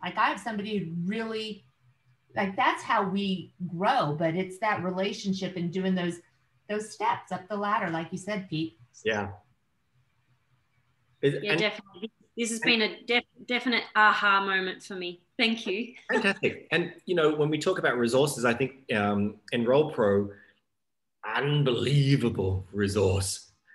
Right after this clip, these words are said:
Speaker 2: And
Speaker 1: Oh my gosh, I just said that today. The, the, the Cleanse and Restore drip campaign on Enroll Pro.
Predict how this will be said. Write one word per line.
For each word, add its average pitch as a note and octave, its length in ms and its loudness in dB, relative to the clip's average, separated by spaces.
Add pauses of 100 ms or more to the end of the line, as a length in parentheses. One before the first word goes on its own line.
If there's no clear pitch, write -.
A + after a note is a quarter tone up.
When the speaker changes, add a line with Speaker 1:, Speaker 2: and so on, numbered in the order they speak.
(140)
Speaker 2:
And B2 440 2 (280)
Speaker 1:
Oh A4 140 2
my G4+ 200 4
gosh, G#4 360 2
I E4 180 6
just D4+ 280 2
said G#3+ 220 0
that B3+ 260 0
today. F#4+ 580 -2 (120)
The, A#3+ 240 0 (120)
the, B3 300 -2
the C4+ 120 0
Cleanse D#4+ 340 0
and F4 140 -2
Restore F#4 440 2 (140)
drip - 400 2
campaign A3 560 -4
on A#3 180 2
Enroll C#4+ 400 0
Pro. C#3+ 400 0